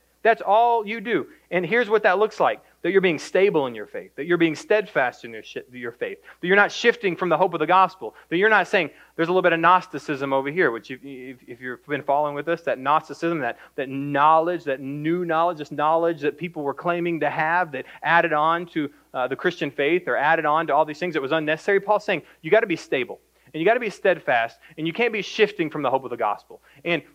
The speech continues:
taking on these other beliefs over here, which I'm telling you, there's plenty of those in our culture today. I mean, there's plenty of people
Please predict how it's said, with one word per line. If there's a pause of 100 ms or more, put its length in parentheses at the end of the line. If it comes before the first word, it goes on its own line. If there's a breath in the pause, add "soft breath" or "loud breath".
taking
on
these
other
beliefs
over
here,
which
I'm
telling
you,
there's
plenty
of
those
in
our
culture
today.
I
mean,
there's
plenty
of
people